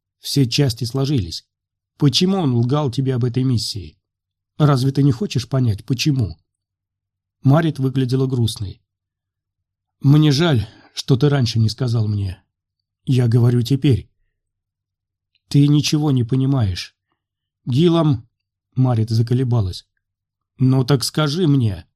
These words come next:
рассердился Энакин. «Что, Гилам?» «А что, Гилам?» раздался насмешливый голос за его спиной. Энакин обернулся. Гилам Тартури стоял, облокотившись на крыло истребителя.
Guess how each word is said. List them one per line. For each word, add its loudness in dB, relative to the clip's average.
рассердился -4
Энакин. -6
«Что, -2
Гилам?» -2
«А -2
что, 0
Гилам?» -2
раздался 0
насмешливый -2
голос -2
за 2
его 4
спиной. -4
Энакин 2
обернулся. -2
Гилам 2
Тартури -4
стоял, -2
облокотившись -6
на -2
крыло -2
истребителя. -6